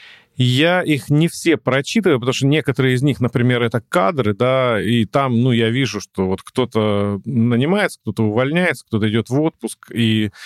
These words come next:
я скорее смотрю так уже на автомате, там список, э, там визы же стоят, да, то есть оно завизировано там теми, теми, теми, я так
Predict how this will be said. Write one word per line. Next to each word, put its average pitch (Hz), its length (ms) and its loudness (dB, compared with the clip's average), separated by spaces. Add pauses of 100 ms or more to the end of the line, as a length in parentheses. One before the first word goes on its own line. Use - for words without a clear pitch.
(280)
я 123 200 2
скорее 120 540 0
смотрю 120 880 0 (120)
так 104 200 -2
уже 107 360 0
на 117 180 0
автомате, 117 540 -2
там 92 180 -2
список, - 680 -6
э, 101 460 -2
там 101 220 -2
визы 120 480 0
же 98 120 -6
стоят, 95 520 -2
да, 127 160 -2
то 92 100 -10
есть 87 140 -4
оно 107 160 2
завизировано 104 720 0
там 82 240 -8
теми, 110 340 -2
теми, 98 280 -2
теми, - 320 -2
я 98 160 -2
так 92 180 -4